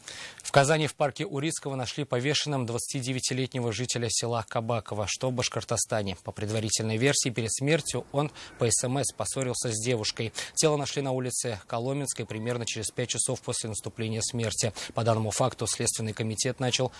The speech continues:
доследственную проверку. Четыре поросёнка и свинья погибли в огне. Пожар произошёл в селе Базяково. Там, на улице Федина, загорелся сарай. Очевидцы случившегося позвонили на единый номер вызова экстренных служб сто двенадцать.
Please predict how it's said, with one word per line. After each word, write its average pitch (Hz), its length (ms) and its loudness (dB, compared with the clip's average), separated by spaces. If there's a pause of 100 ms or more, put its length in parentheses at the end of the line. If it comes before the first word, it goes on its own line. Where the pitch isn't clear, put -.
(120)
доследственную 110 600 2
проверку. 101 560 0 (1900)
Четыре 165 300 6
поросёнка 156 720 4
и 135 100 -2
свинья 127 560 0
погибли 123 400 -4
в 113 100 0
огне. 110 360 0 (100)
Пожар 110 300 2
произошёл 110 420 0
в - 100 2
селе 117 360 0
Базяково. 113 720 0 (100)
Там, 139 220 6
на 120 80 2
улице 104 360 0
Федина, 143 440 2
загорелся 110 520 2
сарай. 123 440 0 (240)
Очевидцы 147 440 0
случившегося - 760 -2
позвонили 117 480 -2
на 120 160 0
единый 135 300 0
номер 131 280 2
вызова 120 420 0
экстренных 113 460 -2
служб - 320 0
сто - 180 4
двенадцать. 120 540 4